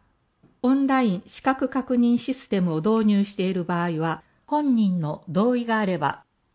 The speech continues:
限度額適用認定証の提示を省略できる場合があります。三、高額医療、高額介護合算制度。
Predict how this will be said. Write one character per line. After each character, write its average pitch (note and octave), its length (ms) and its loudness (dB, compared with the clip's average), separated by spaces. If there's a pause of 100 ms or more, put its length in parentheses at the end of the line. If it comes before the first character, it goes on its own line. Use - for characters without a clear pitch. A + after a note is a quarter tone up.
限 B3 280 4
度 B3 120 2
額 F#3+ 460 -4
適 G#3 300 -4
用 C4+ 160 2
認 C4 240 2
定 B3 220 6
証 A3 300 0
の G#3 180 2
提 G#3+ 300 0
示 G3+ 160 -2
を F#3+ 200 0
省 B3+ 260 2
略 B3 260 2
で A3+ 100 2
き A#3 160 -6
る G3 120 0
場 D#3+ 160 -4
合 D#3 80 -4
が D#3 180 -6
あ C#3+ 60 -4
り C#3 140 -10
ま D3 160 -6
す。 - 140 -20 (2250)
三、 B3+ 440 -2 (840)
高 C#4+ 220 0
額 C4 300 -2
医 A#3+ 80 -2
療、 E3+ 340 -2 (440)
高 C#4 220 4
額 C4 300 -2
介 A3+ 320 -2
護 - 340 -6 (120)
合 F3+ 160 -6
算 A#3+ 360 -2
制 F#3+ 300 0
度。 D3+ 240 -10